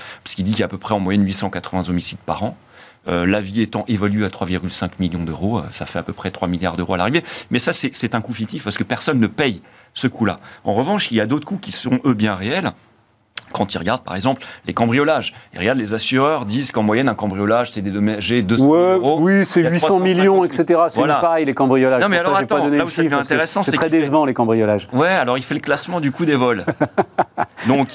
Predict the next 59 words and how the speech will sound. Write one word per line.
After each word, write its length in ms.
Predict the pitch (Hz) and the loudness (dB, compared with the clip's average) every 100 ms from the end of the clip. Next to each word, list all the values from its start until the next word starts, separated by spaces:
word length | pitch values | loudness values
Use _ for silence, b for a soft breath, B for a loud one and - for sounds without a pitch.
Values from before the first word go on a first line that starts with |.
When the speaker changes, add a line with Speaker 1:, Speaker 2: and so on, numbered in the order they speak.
| - | -2
Speaker 1:
il 60 | |
y 80 | 147 | 2
a 220 | 143 131 113 - B B | 2 0 -6 -16 B B
les 120 | 120 | 0
vols 200 | 127 131 | 2 2
dans 80 | 123 | 2
les 100 | 113 | 2
magasins, 460 | 107 107 127 208 233 | 0 0 0 2 0
les 100 | - | 2
cambriolages, 580 | 127 113 151 220 226 | 0 2 2 2 2
le, 120 | 135 131 | 0 2
les 160 | 127 | 4
vols 160 | 123 123 | 4 2
des 160 | 113 | 2
automobiles 420 | 113 131 143 190 214 | 2 2 2 2 2
et 60 | |
les 80 | 151 | 2
vols 180 | 131 147 | 2 2
à 80 | 135 | 2
main 140 | 127 | 0
armée. 240 | 123 113 | 0 0
Alors, 180 | 104 98 | -2 -2
si 100 | - | -4
on 60 | 160 | 0
devait 160 | 139 | 2
les 80 | 117 | 2
classer, 360 | 104 117 - 107 | 0 -2 0 0
moi, 120 | 143 | 0
j'étais 220 | 101 120 | 0 -2
bien 180 | 107 226 | 0 0
incapable. 480 | 156 - 143 120 139 B B B | 0 -4 -2 -2 -4 B B B
Et 60 | 110 | -2
en 80 | |
fait, 240 | 113 202 170 | 0 -4 0
le 80 | 127 | 0
classement 500 | 131 123 - 202 151 | 0 -2 -4 -2 -2
est 160 | 113 | 0
assez 240 | 135 - 185 | -2 -2 -4
surprenant. 480 | - 135 143 120 92 B B B | -6 -4 -2 -2 -4 B B B
C'est 160 | - | 0
le 60 | 127 | 4
vol 160 | 160 190 | 2 2
dans 80 | |
les 120 | 135 123 | 0 2
magasins 500 | 165 165 156 139 190 | 0 0 -2 -2 -4
qui, 160 | 127 | -4
de 140 | 113 175 | 2 4
loin, 420 | 185 156 156 185 | 4 2 0 0
coûte 180 | - 135 | -4 -2
le 100 | 135 | -2
plus 120 | - | 0
cher. 240 | - 113 | -2 -2
Quatre 160 | - 151 | -2 -2
virgule 260 | 135 131 120 | -2 -2 -2
six 200 | - 170 | -2 -2
milliards 320 | 170 147 135 | -4 -4 -4
d'euros, 200 | 113 98 | -6 -6
quand 80 | - | -10
même. 100 | 95 | -14